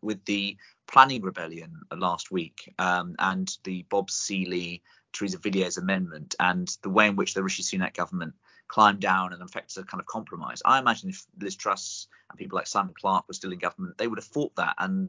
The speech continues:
they would have divided their party still further. So it's a much more emollient tone, a much more, uh, conciliatory one. And I think that Rishi Sunak, to some extent, has, it would be, to be too modest to say this himself,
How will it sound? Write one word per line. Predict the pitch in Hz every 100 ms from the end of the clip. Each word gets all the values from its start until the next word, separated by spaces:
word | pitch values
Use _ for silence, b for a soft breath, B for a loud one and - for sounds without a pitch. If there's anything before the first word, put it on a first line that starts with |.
| -
they | 104
would | 101
have | 95
divided | 101 98
their | 92
party | - 90 -
still | - 85
further. | - 92 80 71 B B B
So | - 104
it's | 98
a | 104
much | 117 - -
more | 107 101 95 92 - b b b _
emollient | 98 101 98 95
tone, | - - 117 110 104 104 98 98 b b
a | 95
much | 101 - -
more, | - 90 87 - -
uh, | -
conciliatory | 95 95 117 104 - 95
one. | 90 85 78 -
And | 90 92 87
I | 95
think | - 151 135 -
that | 104 - - b b -
Rishi | 117 -
Sunak, | 123 - -
to | - 104
some | 123 113
extent, | - 120 98 - -
has, | 107 104 95 - - _ _ _ _ _ -
it |
would | 117 120
be, | 107 107
to | -
be | 110
too | 143 127
modest | 110 104
to | -
say | 98
this | 92
himself, | 95 95 92